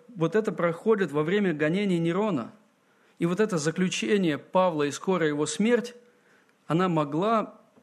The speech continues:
поколебать Тимофея. Потому что если уже Павла посадили, скоро убьют,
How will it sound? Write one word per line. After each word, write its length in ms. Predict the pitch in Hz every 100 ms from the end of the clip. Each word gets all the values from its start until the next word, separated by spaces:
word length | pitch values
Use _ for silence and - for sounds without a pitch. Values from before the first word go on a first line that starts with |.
| -
поколебать 580 | 139 175 165 160 185
Тимофея. 600 | 185 165 160 - 175 117 - - _ _ _ _ _ _ _ _ _ _ _ _ _ _ _ _ _ _ _ _ _ _ _ _ _ _ _ -
Потому 220 | 151 185
что 120 | 185
если 320 | 160 202 196
уже 220 | 170 156
Павла 400 | 156 - 247 240
посадили, 480 | 202 180 185 165 165
скоро 300 | 139 - 156
убьют, 360 | 147 147 120